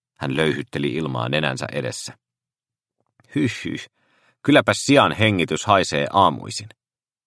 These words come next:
Wagner venytteli ja haukotteli peiton alla. "Jaha, jaha, voisihan tässä jo kahvi tosiaan maistua. Mitäpäs jos sinä nuoremmaksesi menisit keittämään?"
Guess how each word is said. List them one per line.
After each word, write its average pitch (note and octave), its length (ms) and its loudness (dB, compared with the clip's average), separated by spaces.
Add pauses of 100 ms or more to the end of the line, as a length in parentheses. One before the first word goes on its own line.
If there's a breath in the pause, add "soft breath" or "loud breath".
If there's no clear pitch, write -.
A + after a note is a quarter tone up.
(280)
Wagner C#2 400 2
venytteli C#2+ 440 -4
ja C2+ 100 -2
haukotteli D2+ 560 -2
peiton C#2+ 460 -2
alla. C#2 280 -2 (960)
"Jaha, A2+ 480 4
jaha, A#2 540 6 (340)
voisihan F#2+ 360 -2
tässä A2+ 240 0
jo G2 140 2
kahvi F#2+ 300 2
tosiaan F2 340 -2
maistua. E2 540 -4 (800)
Mitäpäs G#2+ 460 4
jos G#2+ 140 2
sinä A#2+ 240 2
nuoremmaksesi G#2+ 640 4
menisit F2 340 -2
keittämään?" G#2 640 0